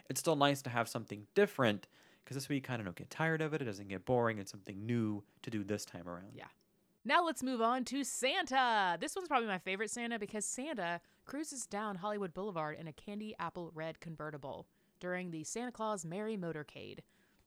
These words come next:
Speaker 2: And those are
Speaker 1: Yes.
Speaker 2: happening throughout the day, right? They'll be doing the motorcades throughout the day?
Speaker 1: Yeah.
Speaker 2: And so you can,
Speaker 1: Yes.
Speaker 2: you can see Santa, like, hanging out like a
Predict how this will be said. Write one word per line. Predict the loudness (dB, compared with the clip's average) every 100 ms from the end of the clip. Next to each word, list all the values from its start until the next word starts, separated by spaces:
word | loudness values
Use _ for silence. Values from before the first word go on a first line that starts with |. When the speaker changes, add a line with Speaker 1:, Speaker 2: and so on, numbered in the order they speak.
| _ _
Speaker 2:
And | -6 -2
those | 0 0
are | 0
Speaker 1:
Yes. |
Speaker 2:
happening | -2 0 -2 -2 -2 -4 -4 -4
throughout | 0 0 0
the |
day, | -2 -2
right? | 0 -2 -2
They'll | -4
be | -4 -4
doing | -4
the | -2
motorcades | -2 -2 -6 -6
throughout | -4 -4
the | -2
day? | -4 -4 -8 _
Speaker 1:
Yeah. | -4 -2 -2 -6 _ _ _
Speaker 2:
And | -10
so | -6
you | -6 0
can, | 0 0
Speaker 1:
Yes. | -4
Speaker 2:
you | -10
can | -8
see | -6 -6
Santa, | -6 -4 -4
like, | -4 -4
hanging | -6 -8 -4
out | -2 -2 -4
like | -6 -6
a | -4 -6